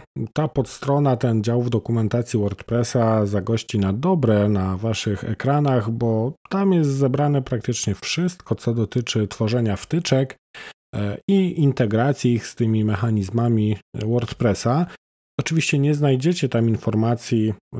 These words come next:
takich, e, stricte dotyczących języka P H P czy, czy tam H T M L-a, JavaScriptu, no bo to jest dokumentacja już WordPressa i tak jak mówiłem,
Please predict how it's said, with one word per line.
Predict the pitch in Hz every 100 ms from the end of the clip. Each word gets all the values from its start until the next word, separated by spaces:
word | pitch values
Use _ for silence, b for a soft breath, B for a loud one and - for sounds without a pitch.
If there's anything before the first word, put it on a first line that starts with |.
| 104
takich, | 107 - 104 - -
e, | 110 101 98 95 - _ -
stricte | - - 143 156 - 127
dotyczących | 110 - 107 120 131 - 113 104
języka | 107 113 131 120
P | - 107
H | - 110
P | 123 135
czy, | 131 - 107 104 104 98 95
czy | -
tam | 101
H | - 107
T | 107
M | 98 113
L-a, | 123 113 101 98
JavaScriptu, | 101 95 - 170 196 - 147
no | 170
bo | 156 143 131 - 139 117
to | 131
jest | 127 117
dokumentacja | 113 107 120 113 107 117 - 107
już | 104 101 -
WordPressa | 104 104 - 151 143 131
i | 110
tak | 113
jak | 110
mówiłem, | 110 104 113 107 107